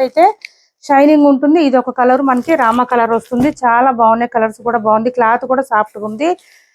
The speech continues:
ఏడు వందల యాభై అండి. Only ఏడు వందల యాభై రూపాయలు ఫ్రీ షిప్పింగ్ ఉంటుంది.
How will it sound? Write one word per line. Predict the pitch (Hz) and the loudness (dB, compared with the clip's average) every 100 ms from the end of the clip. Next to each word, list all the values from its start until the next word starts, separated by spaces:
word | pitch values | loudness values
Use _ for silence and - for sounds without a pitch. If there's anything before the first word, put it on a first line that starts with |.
| _ _ 262 285 | _ _ 0 2
ఏడు | 339 349 | 4 4
వందల | 330 294 | 2 2
యాభై | 285 294 285 | 2 0 0
అండి. | 277 339 294 285 | 0 0 0 0
Only | 302 339 320 285 | 0 0 0 0
ఏడు | 311 320 | 2 0
వందల | 302 269 | 2 0
యాభై | 254 285 285 | 2 0 0
రూపాయలు | 302 330 311 | -2 -2 -4
ఫ్రీ | 285 285 | -8 -8
షిప్పింగ్ | - 269 262 | -8 -6 -4
ఉంటుంది. | 254 262 277 | -4 -2 0